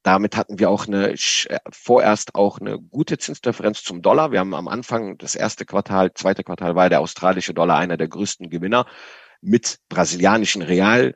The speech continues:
Da sieht man auch wieder, Rohstoffländer waren schon in diesem Jahr, gerade Rohstoffwährungen waren sehr relativ gut gefragt. Jetzt hat der australische Dollar ein bisschen nachgelassen, ist aber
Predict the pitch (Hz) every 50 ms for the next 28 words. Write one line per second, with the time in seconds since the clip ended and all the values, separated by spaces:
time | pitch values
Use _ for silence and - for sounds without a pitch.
0 | _ _ - 87 82 87 101 - - 78 76 69 87 113 113 123 113 107 101 98
1 | 80 87 113 120 - - 107 - - 101 101 101 98 98 98 95 - _ _ _
2 | _ 85 87 87 90 85 82 82 - _ _ _ _ _ _ _ - - - -
3 | 98 90 87 90 87 87 80 95 101 82 95 95 90 90 90 87 80 - 87 87
4 | 90 90 82 95 107 - - 92 - - 92 90 87 87 90 85 85 82 80 78
5 | 78 107 104 120 117 107 98 101 117 117 107 101 - 95 - - 98 95 - -
6 | - - - 92 104 - - - - - - - - - - - - - 139 -
7 | - - 143 139 - - - 135 127 - - 117 131 127 - - - 131 131 127
8 | 113 101 101 - 147 - - 147 131 123 113 101 135 156 - - - 139 143 151
9 | - 147 - - 131 120 120 107